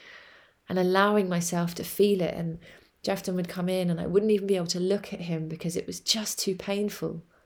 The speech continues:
And that was so cathartic for me, because there is a grieving process that has to happen.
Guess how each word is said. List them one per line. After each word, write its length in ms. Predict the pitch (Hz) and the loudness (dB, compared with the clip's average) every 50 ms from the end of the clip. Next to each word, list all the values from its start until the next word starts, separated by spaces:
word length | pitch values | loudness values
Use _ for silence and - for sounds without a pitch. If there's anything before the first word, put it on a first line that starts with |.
| _ _ _ _ _ _ _ _ _ _ _ _ _ _ _ _ _ _ _ _ _ _ _ _ _ _ _ _ _ _ _ _ _ _ _ _ _ _ _ _ _ _ _ _ _ _ _ _ _ _ _ _ - | _ _ _ _ _ _ _ _ _ _ _ _ _ _ _ _ _ _ _ _ _ _ _ _ _ _ _ _ _ _ _ _ _ _ _ _ _ _ _ _ _ _ _ _ _ _ _ _ _ _ _ _ -6
And 180 | 196 202 202 | -2 0 2
that 160 | 220 220 - | 2 2 4
was 260 | 208 214 208 - - - _ _ _ _ - | 4 2 2 0 -2 -12 _ _ _ _ -12
so 480 | - - - - - - 226 226 220 214 | -6 -4 -2 0 0 2 4 6 6 6
cathartic 640 | 214 - 196 190 - 190 185 185 180 - 175 170 - | 6 4 -2 -4 -2 -2 -2 -2 -2 -4 -6 -6 -6
for 120 | - - | -8 -8
me, 320 | 165 165 170 170 170 170 - _ _ _ _ _ _ _ _ _ _ _ _ _ _ _ _ _ _ _ _ _ - _ _ _ _ _ _ _ _ _ _ _ _ _ _ _ _ _ | -4 -4 -2 -2 -4 -6 -8 _ _ _ _ _ _ _ _ _ _ _ _ _ _ _ _ _ _ _ _ _ -20 _ _ _ _ _ _ _ _ _ _ _ _ _ _ _ _ _
because 440 | - 202 - 214 208 202 - - - _ _ _ _ _ _ - | -6 -2 0 2 2 2 0 -2 -6 _ _ _ _ _ _ -4
there 260 | - 214 214 220 226 | 0 2 4 6 6
is 140 | 240 226 240 | 6 6 6
a 80 | 226 | 4
grieving 460 | - - 202 202 220 226 220 226 214 | 4 4 4 4 4 4 2 0 -2
process 500 | 190 - 170 160 165 170 - 175 175 175 | -4 -2 -2 -2 -2 -4 -4 -6 -8 -8
that 140 | - - - | -8 -8 -8
has 260 | - - 220 214 214 - | -6 -6 -6 -6 -6 -6
to 100 | - 175 | -8 -8
happen. 520 | 170 185 208 202 - 185 170 156 160 170 | -8 -8 -8 -8 -8 -8 -8 -8 -8 -12